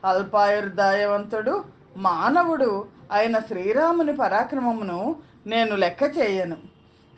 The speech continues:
అతడు తాను చేసిన పాపాలకు ప్రతిఫలముగా ఇప్పుడే హతుడై ప్రాణాలను విడవగలడు.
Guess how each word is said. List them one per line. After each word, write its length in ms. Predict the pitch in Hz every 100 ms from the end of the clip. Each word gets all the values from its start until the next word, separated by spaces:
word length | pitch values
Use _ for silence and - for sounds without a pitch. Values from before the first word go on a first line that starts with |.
| -
అతడు 600 | 233 311 311 233 185 254 - _ -
తాను 300 | 240 254 240
చేసిన 380 | 233 226 269 349
పాపాలకు 720 | 339 254 214 226 277 277 277
ప్రతిఫలముగా 1000 | 262 240 226 214 240 226 226 214 269 392 - - -
ఇప్పుడే 360 | 202 - 294 349
హతుడై 760 | 370 285 226 247 233 190 262 - - -
ప్రాణాలను 760 | 226 226 320 311 220 220 269
విడవగలడు. 600 | 320 220 208 196 180 175